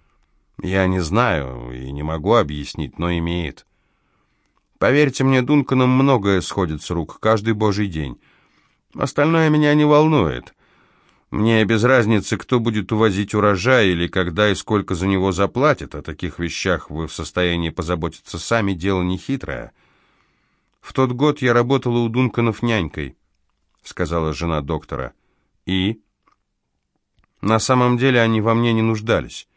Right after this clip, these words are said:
Дунканы редко уходили из дома. Точнее,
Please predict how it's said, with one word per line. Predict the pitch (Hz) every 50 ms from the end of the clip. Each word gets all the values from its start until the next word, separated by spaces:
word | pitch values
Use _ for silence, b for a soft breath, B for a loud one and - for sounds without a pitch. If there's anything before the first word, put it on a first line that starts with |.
| _ _ _ _ _ _ _ _ _ _ _ _ _ -
Дунканы | 87 87 110 123 127 117 - 127 120 120
редко | 117 123 123 117 - -
уходили | 113 107 98 - 117 110 110 113 110 107 110
из | 110 107 101
дома. | 104 110 101 85 76 69 62 _ _ _ _ _ _ _ _ _ _ _
Точнее, | - 98 92 - - - 107 98 95 92 90 85 78